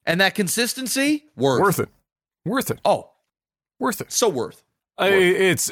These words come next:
Speaker 2: it's, that's a, that's a, a, a great analogy. And it's also, like, part in the, in the discussion around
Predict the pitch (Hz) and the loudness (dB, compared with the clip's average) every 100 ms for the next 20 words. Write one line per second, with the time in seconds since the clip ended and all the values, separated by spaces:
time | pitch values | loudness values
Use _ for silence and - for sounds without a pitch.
0 | - 175 - - 175 170 170 120 175 175 | -2 0 -2 -2 -2 0 -2 -2 -2 2
1 | 151 139 - 139 131 - 143 127 180 165 | 2 2 2 0 0 0 -2 0 2 2
2 | 147 160 139 147 165 202 220 202 180 165 | 2 2 0 0 0 2 2 2 2 2
3 | 151 - - 180 175 151 147 139 135 147 | 0 -2 -2 0 0 0 2 2 0 0
4 | 143 120 131 - 160 160 156 139 135 131 | 0 0 -2 -2 -2 0 -2 0 0 2
5 | 123 113 | 0 -2